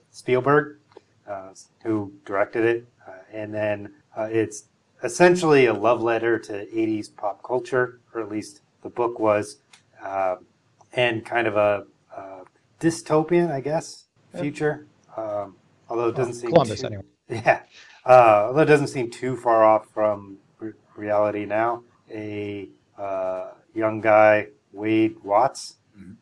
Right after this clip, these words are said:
Speaker 1: uh, is basically has to go up with him and his band of misfits has to go up against an evil corporation for control over this virtual world. Uh, and, um,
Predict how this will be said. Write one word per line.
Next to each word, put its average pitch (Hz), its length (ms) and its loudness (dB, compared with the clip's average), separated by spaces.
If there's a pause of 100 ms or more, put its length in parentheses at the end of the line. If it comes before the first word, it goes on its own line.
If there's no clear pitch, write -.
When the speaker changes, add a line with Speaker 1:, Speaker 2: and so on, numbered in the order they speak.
(260)
Speaker 1:
uh, 101 220 -12 (400)
is 107 580 -8
basically 117 420 0
has 110 240 2
to 107 340 -6
go 110 240 -2
up 107 160 -4
with 104 180 -10
him 113 260 -2
and 107 120 -6
his 104 220 -10 (140)
band 117 300 -2
of 98 80 -10
misfits 117 680 -6 (240)
has 110 280 -2
to - 80 -18
go 110 240 -2
up 107 240 0
against 104 600 -8 (160)
an 113 100 -8
evil 113 180 -4
corporation 110 640 -2
for - 140 -18
control 104 540 -6
over 98 160 -10
this 95 180 -14
virtual 101 640 -8
world. 87 460 -16 (500)
Uh, 92 140 -18 (120)
and, 98 600 -12 (300)
um, 98 480 -12